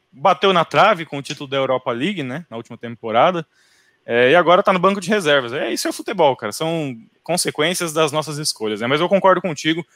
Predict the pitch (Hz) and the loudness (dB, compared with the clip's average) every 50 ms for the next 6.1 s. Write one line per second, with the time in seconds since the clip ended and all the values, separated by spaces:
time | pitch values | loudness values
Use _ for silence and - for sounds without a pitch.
0 | _ _ _ _ _ _ - 107 123 135 147 165 170 - 180 165 156 151 147 160 | _ _ _ _ _ _ -2 2 4 4 6 4 4 2 2 2 2 2 2 2
1 | 143 143 143 156 165 - - 175 156 143 135 127 120 101 120 147 143 - - - | 2 2 2 0 -2 -2 -2 0 0 0 0 0 -4 -6 -8 -10 -8 -8 -4 -2
2 | - 208 226 233 202 165 165 147 160 160 151 147 131 147 156 156 165 160 _ - | -2 -2 -2 -2 -4 -8 -6 -4 -4 -4 -4 -4 -2 -2 -2 -2 -4 -6 _ -18
3 | - _ _ _ _ - 120 135 131 160 - - 185 - 180 180 - 190 165 156 | -20 _ _ _ _ -4 -4 -4 -4 -6 -8 -8 -8 -6 -4 -2 2 2 2 2
4 | - 156 143 143 156 143 139 131 131 139 135 135 131 - - - - _ - 139 | 4 2 2 2 2 0 0 0 0 -2 -4 -4 -6 -6 -8 -10 -12 _ -4 -2
5 | 143 139 - - - 156 143 147 147 - - 139 127 156 175 - - 160 151 - | -2 -2 -2 0 2 4 4 4 4 0 -4 -6 -4 -4 -4 -4 -6 -8 -10 -12
6 | - | -12